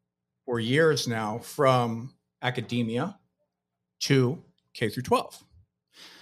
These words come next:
We're also up against the teachers union, which has a lot of money, and it's pretty much like David and Goliath, and they have a lot of money that they're gonna be able to throw around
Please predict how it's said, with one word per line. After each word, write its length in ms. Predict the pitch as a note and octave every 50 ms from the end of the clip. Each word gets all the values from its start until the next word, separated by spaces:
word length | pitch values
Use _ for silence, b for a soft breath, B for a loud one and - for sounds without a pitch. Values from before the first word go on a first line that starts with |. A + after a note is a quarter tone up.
| B B B B B B B -
We're 140 | D3 D3+ C#3
also 840 | D3+ E3 F3+ G3+ G3+ - - G#3+ G3+ G3+ G3 F#3+ F#3 G3 F#3+ -
up 260 | - D#3+ E3+ E3+ - F3+
against 680 | D#3+ C3+ - D3 D3+ D3 C#3+ C3+ - - - - - - -
the 380 | A#2+ B2+ C3 C3 B2+ B2+ B2+ - _ _ _ _ _ _ _ _ _ _ _ _ _ _ _ _ _ _ -
teachers 600 | - - A#3+ A3+ - - A3 G#3 F#3 C#3+ A#2 A2+
union, 480 | A#2+ A#2+ G#2+ G#2 G2+ G2+ G2 A2+ D3+ G3 - _ _ _ _ _ _ _ _ _ _ _ _ _ _ _ _ _ _ _
which 600 | - B2 C#3+ D3+ D3+ C#3+ - - - - - - - -
has 280 | - - B2+ A#2+ A2 G#2+
a 40 | F#2
lot 380 | F2+ E2+ E2+ E2+ F#2 A2 D3
of 60 | F#3+ G#3
money, 340 | F#3+ F#3 F#3+ G#3 B3 A#3+ - - _ _ _ _ _ _ _ _ _ _ -
and 120 | - G#2
it's 140 | G2+ G2 -
pretty 240 | - - - A#2+ C3+
much 320 | D3 C#3+ C#3 C3+ - -
like 320 | C3 A#2+ A#2 - - _ -
David 280 | A#2 A2+ A#2 A#2+ A#2+
and 100 | A#2+ A#2
Goliath, 400 | B2 A2+ A2+ G#2+ G2+ F#2+ F#2 -
and 80 | G2+ G#2+
they 80 | A2
have 140 | A#2 C3 B2
a 40 | A2+
lot 300 | G2+ G#2 G#2+ A2 A#2 B2
of 60 | C#3 C#3+
money 240 | C#3+ C#3+ C#3 C3+
that 160 | B2+ A#2 A2+ -
they're 140 | A#2+ A2+
gonna 180 | A2+ B2 A#2 A2+
be 140 | A2 A#2+ A#2
able 160 | A2+ A2+ A2+
to 100 | A2 G2+
throw 300 | - - - A#2+ A#2 A2
around 640 | G#2+ G#2 A2 A2+ B2 C3+ C3 A2+ G#2 F#2+ F#2+ G2+